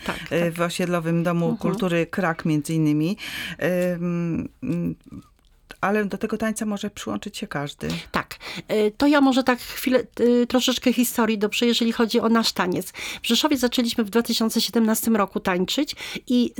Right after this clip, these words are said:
Speaker 1: w tym roku będzie piąty raz, kiedy tańczymy na rynku. Dlaczego? No bo była pandemia, była przerwa, no, różne rzeczy się działy. E, i ten taniec, e, ma taką symbolikę czarno-różową. Czarne, przemoc, różowe, nadzieja, że jednak wyjdziemy z tej przemocy.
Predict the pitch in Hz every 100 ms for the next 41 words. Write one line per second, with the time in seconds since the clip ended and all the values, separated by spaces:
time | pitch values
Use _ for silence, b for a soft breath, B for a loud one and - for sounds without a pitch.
0 | - - - 294 311 269 254 247 247 254
1 | 254 240 220 226 233 220 220 208 226 220
2 | 214 202 185 - 233 320 B B - 233
3 | 247 233 311 359 302 262 247 247 254 285
4 | 262 226 214 208 - 269 233 220 214 302
5 | 339 254 233 226 208 202 196 202 180 -
6 | - - - - - - 214 220 - -
7 | 247 233 277 320 311 254 262 269 262 -
8 | - 220 214 233 233 220 240 - 247 220
9 | 220 214 202 220 - 233 220 214 208 196
10 | 202 180 185 190 208 - 226 214 208 208
11 | - 233 233 233 220 208 214 202 208 -
12 | 220 208 220 208 185 - B B - 214
13 | 208 208 202 214 202 196 - 202 196 202
14 | 185 185 -